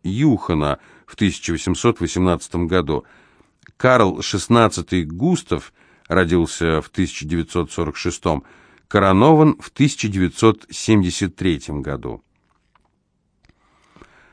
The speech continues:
Страница двести тридцать четвёртая.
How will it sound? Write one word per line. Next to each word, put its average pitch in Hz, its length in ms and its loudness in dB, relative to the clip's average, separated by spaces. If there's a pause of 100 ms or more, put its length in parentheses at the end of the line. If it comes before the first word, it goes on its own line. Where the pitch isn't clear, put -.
Страница 139 920 4
двести 123 500 2
тридцать 113 460 0
четвёртая. 78 800 -4